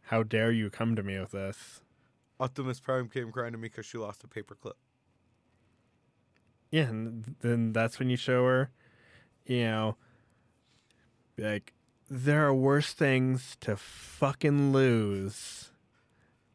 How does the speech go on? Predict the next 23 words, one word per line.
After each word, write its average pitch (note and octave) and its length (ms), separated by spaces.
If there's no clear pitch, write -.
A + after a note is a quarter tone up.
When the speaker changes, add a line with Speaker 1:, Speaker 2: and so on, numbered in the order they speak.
Speaker 1:
than B2 240
a A2+ 60
paperclip." B2 760
And C#3 140
then D#3+ 100
you E3+ 100
<laughs> - 0
smack A3+ 600
her D3 120
upside D3 260
the D#3+ 60
head. D#3 300
Speaker 2:
No! - 1080
<laughs> - 60
Speaker 1:
You, F3 180
you F#3 160
just G#3 160
look C4 180
at B3 60
her G#3 80
and E3 120
be D#3 60
like, C3+ 220